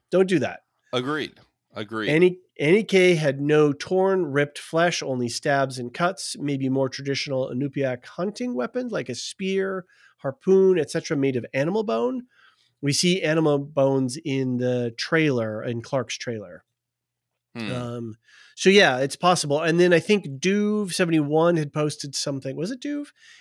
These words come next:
Speaker 1: In the Discord, and, uh, it started looking at, um, uh, teeth of whales, 'cause we have those whale bones in the ice
Speaker 2: Mm-hmm.
Speaker 1: there. And so, you know, was, was that something, you know, some sort of weird creature thing?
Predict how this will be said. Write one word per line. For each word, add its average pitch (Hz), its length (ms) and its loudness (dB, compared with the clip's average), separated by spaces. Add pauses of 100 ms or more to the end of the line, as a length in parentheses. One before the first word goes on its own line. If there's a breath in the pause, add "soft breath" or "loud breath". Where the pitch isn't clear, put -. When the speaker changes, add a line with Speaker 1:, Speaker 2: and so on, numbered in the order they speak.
(140 soft breath)
Speaker 1:
In 156 120 2
the 151 80 0
Discord, 127 920 0 (480 soft breath)
and, 135 540 0
uh, 127 540 -4 (160)
it - 100 -16
started 160 280 -2
looking 147 340 -2
at, 123 320 -2
um, 123 540 -8 (260)
uh, - 100 -18 (140)
teeth - 460 -2
of 120 220 -4
whales, 123 400 0
'cause 135 140 -4
we 147 60 4
have 139 140 4
those 123 220 2
whale 135 320 4
bones 120 440 -2
in 113 120 -4
the 110 240 -8
ice 120 260 -6
Speaker 2:
Mm-hmm. 101 60 -6
Speaker 1:
there. 98 280 -8
And 101 160 -18
so, 110 300 -10
you 107 100 -12
know, 107 160 -12
was, 113 400 -12
was 101 140 -12
that 123 260 -6
something, 104 440 -14
you 117 100 -20
know, 113 80 -20
some 110 220 -18
sort 110 180 -12
of 101 160 -14
weird 117 440 -8 (560 soft breath)
creature 143 420 -2
thing? 104 340 -18